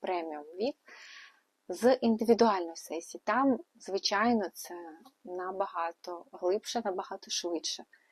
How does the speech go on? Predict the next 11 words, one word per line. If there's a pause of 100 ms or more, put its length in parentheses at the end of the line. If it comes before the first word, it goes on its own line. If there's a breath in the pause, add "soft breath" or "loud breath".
(180 soft breath)
Ви
пропрацюєте
свій
синдром
самозванця
саме
за
цим
тарифом. (920 loud breath)
Але
тариф